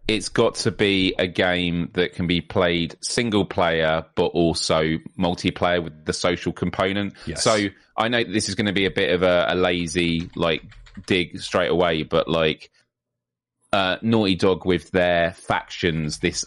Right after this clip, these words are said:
Speaker 1: un-, unannounced title, everyone's thinking it's gonna be like a Division version of The Last of Us. Like, wow, I love playing The Last of Us single player, but can you imagine being in this open world with your friends doing missions, kind of like the Destiny sort of stuff? And I just feel like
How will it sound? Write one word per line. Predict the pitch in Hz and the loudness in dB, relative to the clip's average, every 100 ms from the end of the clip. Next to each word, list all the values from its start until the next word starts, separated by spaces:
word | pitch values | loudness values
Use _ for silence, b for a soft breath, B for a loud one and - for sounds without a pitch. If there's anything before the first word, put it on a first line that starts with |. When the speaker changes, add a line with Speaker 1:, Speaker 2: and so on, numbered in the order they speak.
| - | -2
Speaker 1:
un-, | 90 87 | -2 -2
unannounced | 87 90 90 87 85 - - | -2 -2 0 0 -2 -4 -4
title, | 95 87 - 82 78 | 0 0 0 0 0
everyone's | 98 98 90 | 0 0 -2
thinking | - 95 90 82 85 | -2 -2 -2 -4 -4
it's | - | -4
gonna | - 80 | -2 -2
be | 80 | 0
like | 78 | -2
a | 87 | -2
Division | 76 80 87 80 82 | -2 0 0 0 -2
version | 76 82 80 - 78 | 2 2 2 0 -2
of | 80 80 | -2 -2
The | |
Last | 85 92 92 - | 0 2 0 -2
of | 76 | -4
Us. | - | 0
Like, | 76 73 B B | -2 -2 B B
wow, | 110 107 92 | 0 2 2
I | 92 | 2
love | 92 95 | 0 0
playing | - 92 90 | 0 -2 0
The | |
Last | 90 90 87 | 2 2 0
of | 87 | -4
Us | - | -4
single | 87 80 | -2 -2
player, | - 92 82 | 0 0 0
but | 73 80 B B - _ | 2 -2 B B -20 _
can | 104 | 0
you | 92 | 2
imagine | 95 95 90 80 | 2 0 -2 0
being | 87 | 0
in | 85 | 2
this | 82 - | 0 0
open | 90 87 90 85 | 0 0 0 0
world | 85 82 82 80 b b | 2 4 2 0 b b
with | - 82 | -4 0
your | 87 | 0
friends | - 95 87 85 82 | 0 0 2 0 -2
doing | 85 82 | -2 0
missions, | 85 85 - 87 85 | -2 -2 0 0 -2
kind | - 85 | -2 -4
of | 78 | -2
like | 85 | -2
the | 78 | -2
Destiny | 78 85 - 87 82 | -2 -2 -2 -4 -2
sort | - 82 | 2 2
of | - | 0
stuff? | - 90 90 _ B - _ | 0 0 0 _ B -20 _
And | 92 | -2
I | 101 | -2
just | 113 - | -2 0
feel | 117 | 2
like | 104 90 85 - | 4 2 -2 -10